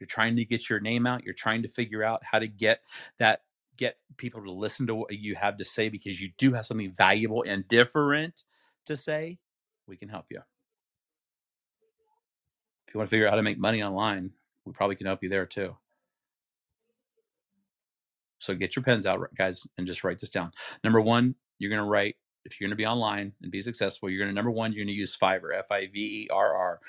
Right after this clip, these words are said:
That is being able to use and use the talent around the country, around the world, that will help you be able to establish everything you want without you spending a ton of money. Fiverr, F I V E R R. Number two, you're gonna create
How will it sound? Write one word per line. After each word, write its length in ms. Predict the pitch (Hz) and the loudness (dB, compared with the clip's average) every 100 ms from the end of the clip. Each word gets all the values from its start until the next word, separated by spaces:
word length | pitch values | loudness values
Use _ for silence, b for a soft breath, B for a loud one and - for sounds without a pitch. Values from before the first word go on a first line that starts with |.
| B B 113 | B B 6
That 120 | 113 | 6
is 140 | 113 | 4
being 240 | 113 117 113 | 0 -2 -2
able 180 | 107 | -4
to 60 | 107 | -6
use 380 | 101 104 107 101 | -6 -6 -6 -6
and 120 | 98 98 | -8 -6
use 300 | 104 104 101 | -4 -4 -4
the 80 | |
talent 400 | - 107 101 110 | 2 4 4 0
around 300 | 98 101 104 | -2 -2 -2
the 80 | 117 | -4
country, 440 | - 104 - 101 92 | -4 -6 -6 -10 -4
around 260 | 95 107 | -4 -2
the 60 | 117 | -4
world, 280 | 104 98 - B B B | -4 -4 -6 B B B
that 140 | 90 | 2
will 100 | 101 | 2
help 280 | 101 120 120 | 4 4 6
you 180 | 117 113 | 0 0
be 200 | - 104 | 0 -2
able 160 | 104 104 | -2 -4
to 180 | 104 | -2
establish 480 | 95 - 95 98 92 | -2 0 0 0 -2
everything 260 | 104 101 104 | -4 -2 -4
you 140 | 98 | -4
want 100 | 95 | -4
without 220 | 95 92 - | -2 -4 -4
you 100 | 98 | -14
spending 300 | - 95 92 | -10 -12 -10
a 40 | |
ton 180 | - 95 | -6 -6
of 60 | 90 | -6
money. 220 | 87 87 | -10 -8
Fiverr, 580 | - 110 113 104 101 95 95 | 6 10 10 8 2 2 -4
F 140 | - | -2
I 160 | 101 95 | -4 -4
V 320 | 104 101 104 | -8 -8 -6
E 40 | 98 | -2
R 220 | 101 95 | 0 0
R. 200 | 92 - B B | -2 -8 B B
Number 180 | 135 139 | 2 2
two, 180 | - 151 | 4 4
you're 160 | 143 135 | 6 4
gonna 100 | 120 | 0
create 420 | - 123 113 110 | -2 -2 0 -2